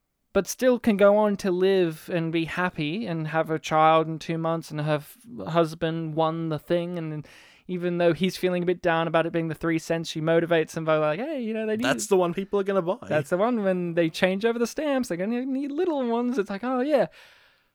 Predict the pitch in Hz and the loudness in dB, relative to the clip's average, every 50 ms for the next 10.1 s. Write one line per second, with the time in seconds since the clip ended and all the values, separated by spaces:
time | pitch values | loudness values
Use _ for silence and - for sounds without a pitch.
0 | _ _ _ _ - 202 240 262 - 311 277 - - 285 269 262 233 240 226 214 | _ _ _ _ -4 -2 0 2 2 0 0 2 0 0 0 2 2 4 4 2
1 | 202 - 220 208 165 156 170 170 - 220 220 302 311 262 180 214 214 214 202 202 | 2 2 2 2 4 4 2 2 2 2 2 4 4 2 2 2 0 0 0 0
2 | 175 165 - - - 170 170 175 175 160 147 113 76 - - - _ _ _ _ | 0 -2 -4 -4 -4 -4 -2 -2 -2 -4 -4 -4 -6 -10 -14 -18 _ _ _ _
3 | _ _ _ _ _ _ _ _ _ - 202 180 - 226 254 277 285 285 269 226 | _ _ _ _ _ _ _ _ _ -12 -10 -6 -4 -2 -2 0 0 -2 -2 0
4 | 202 185 170 165 165 165 156 147 151 156 - - 147 143 160 156 156 156 - - | 2 4 6 6 6 4 2 -2 -8 -12 -16 -16 -6 -2 0 0 0 0 -2 -2
5 | 156 156 156 151 - 156 151 156 156 151 - - 151 - - 151 151 151 - - | 0 0 0 -2 -4 -6 -8 -8 -10 -10 -10 -10 -10 -8 -8 -8 -8 -8 -8 -8
6 | 151 151 151 151 147 160 165 - - - 175 180 202 254 269 240 208 190 175 170 | -6 -4 -4 -4 -4 -4 -6 -8 -6 -4 -2 0 0 2 0 0 -2 -4 -6 -6
7 | 165 170 185 - - - 165 160 - - 170 160 - - - - 165 160 151 143 | -8 -10 -12 -8 -4 -2 -2 -2 -2 -2 -4 -6 -6 -6 -6 -4 -2 -2 -2 -4
8 | 82 82 175 - _ _ _ _ _ _ _ _ 175 175 175 170 165 - - - | -4 -6 -8 -10 _ _ _ _ _ _ _ _ 0 2 2 2 0 -2 -6 -6
9 | 160 160 160 160 156 151 147 147 156 160 156 151 151 151 - - 160 151 147 147 | -4 -2 -2 -2 -2 -4 -4 -6 -8 -8 -8 -10 -10 -10 -8 -6 -6 -4 -4 -6
10 | 147 | -8